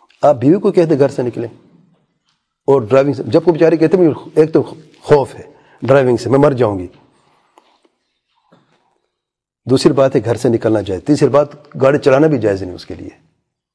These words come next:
جیسے فتنوں کا زمانہ، جیسے مصیبتیں ہیں۔ اور بچوں کو اسکول سے لانا جانا، کہ وہ، یہ بیوی کا کام ہے۔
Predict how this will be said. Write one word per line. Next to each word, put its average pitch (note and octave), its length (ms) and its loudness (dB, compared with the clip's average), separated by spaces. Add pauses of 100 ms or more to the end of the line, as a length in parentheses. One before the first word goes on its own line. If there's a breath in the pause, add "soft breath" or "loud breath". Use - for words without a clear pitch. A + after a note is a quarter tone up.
(600)
جیسے A2+ 240 0
فتنوں B2 280 -2
کا A#2+ 100 -2
زمانہ، A2 320 -2
جیسے G#2 200 -8
مصیبتیں G2 380 -12
ہیں۔ - 100 -18 (680)
اور C3 120 0
بچوں C3 280 0
کو B2+ 260 2
اسکول B2 360 -4
سے B2+ 140 -2
لانا A#2 240 0
جانا، A#2+ 280 0
کہ G#2+ 120 -4
وہ، - 560 -12 (140)
یہ G#2+ 360 -6
بیوی B2 240 0
کا A3+ 80 -2
کام F3+ 240 -2
ہے۔ A2+ 80 -14